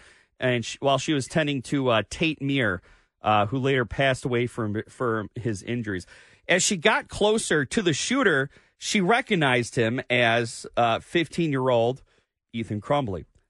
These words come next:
uh, who she, who she taught in elementary school. She reluctantly left Tate Meir's side to walk alongside the shooter,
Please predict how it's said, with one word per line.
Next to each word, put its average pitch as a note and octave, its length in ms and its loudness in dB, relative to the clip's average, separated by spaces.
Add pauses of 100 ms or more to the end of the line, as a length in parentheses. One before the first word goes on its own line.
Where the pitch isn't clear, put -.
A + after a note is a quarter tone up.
uh, A2 300 4
who C#3 300 -2 (140)
she, - 380 -8
who C#3+ 320 2
she E3+ 200 -4
taught C#3+ 300 0 (240)
in B2+ 80 0
elementary C3+ 520 -2
school. - 340 -12 (460)
She - 160 0
reluctantly G3+ 720 2
left E3 300 2
Tate E3 180 2
Meir's C#3+ 260 0
side C#3+ 380 2
to C#3+ 100 -4
walk D3+ 300 2
alongside D#3+ 800 0
the F3 80 0
shooter, G#2 460 -4